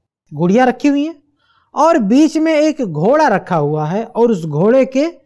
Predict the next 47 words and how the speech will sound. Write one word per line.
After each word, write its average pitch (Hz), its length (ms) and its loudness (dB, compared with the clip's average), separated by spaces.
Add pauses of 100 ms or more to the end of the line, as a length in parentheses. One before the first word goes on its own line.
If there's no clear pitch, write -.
(280)
दो 175 360 0 (200)
पर 233 180 2
बनाए 160 300 -2
हुए 131 160 -10
हैं, 123 200 -12 (120)
कपड़े 226 300 0
के 247 140 -2
पर 196 240 -4
बनाए 139 300 -8
हुए 117 120 -16
हैं। 117 160 -18 (420)
तो 226 80 -8
अल्लाह 214 300 2
के 220 120 -2
नबी 196 260 0 (380)
सल्लल्लाहु 185 300 -4
अलैहि 175 100 0
वसल्लम 214 200 -4
ने 190 120 -2
कहा, 185 280 -2 (520)
फ़क़ाला, 190 400 -4 (920)
कि 196 380 -4 (160)
"मा 185 300 0
हादल 269 380 0
लज़ी 220 280 2
अरा 202 340 0 (200)
वस्तहुन्ना", 185 840 -6 (1080)
अल्लाह 160 260 -4
के 202 80 -6
नबी 208 200 -4
ने 233 320 -4
जब 220 160 -4
उस 190 140 -8
घोड़े 156 340 -2
को 208 100 -4
देखा 156 260 -4
तो 226 120 -8
कहा, 233 140 -4
"ये 269 160 -2
बीच 220 320 -4
में, 220 180 -2
गुड़ियों 208 380 2
के 240 140 -2
बीच 233 260 0
में 277 140 -2
ये 285 100 0
घोड़ा, 208 380 0